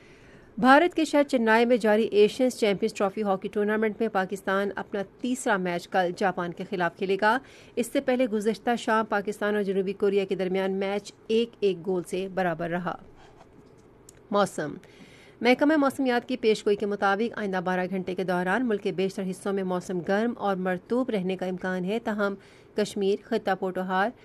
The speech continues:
शुमाल मशरकी पंजाब और बालाई खैबर पख्तूनख्वा में तेज़ हवाएं चलने और गरज चमक के साथ बारिश का इम्कान है। आज रिकॉर्ड किया गया बाईस शहरों का दर्जा हरारत इस्लामाबाद, गिलगित और मुजफ्फराबाद तीस डिग्री सेंटीग्रेड, लाहौर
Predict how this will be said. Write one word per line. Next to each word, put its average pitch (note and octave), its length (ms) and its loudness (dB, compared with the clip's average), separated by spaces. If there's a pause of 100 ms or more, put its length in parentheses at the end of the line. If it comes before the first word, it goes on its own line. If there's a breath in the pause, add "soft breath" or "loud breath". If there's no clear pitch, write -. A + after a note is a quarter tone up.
(160 loud breath)
शुमाल G#3 320 2
मशरकी F#3+ 440 -4 (200)
पंजाब G3 420 -2
और G#3+ 100 -4
बालाई G3+ 300 0
खैबर G3 300 -6
पख्तूनख्वा F#3+ 540 -4
में G3 220 -2 (400 loud breath)
तेज़ C#4 260 0
हवाएं C4 240 0
चलने A#3+ 320 -2
और G#3+ 200 -2
गरज A3+ 260 0
चमक F#3 300 -6
के F#3+ 120 -6
साथ F#3 300 -4
बारिश F#3+ 300 -2
का F#3 120 -6
इम्कान F3+ 380 -4
है। F#3 240 -2 (400 loud breath)
आज A#3 200 4
रिकॉर्ड G#3 320 0
किया F#3+ 200 0
गया F#3+ 180 0
बाईस F3+ 240 -2
शहरों A3 260 -4
का G#3 120 -4
दर्जा F3+ 340 -4
हरारत G3 500 -2 (340 loud breath)
इस्लामाबाद, G#3+ 640 2
गिलगित G#3 340 0
और G#3 60 -2
मुजफ्फराबाद F#3 640 0 (160)
तीस B3+ 220 -4
डिग्री F3+ 240 -2
सेंटीग्रेड, F#3+ 600 -2 (400 loud breath)
लाहौर A3 420 2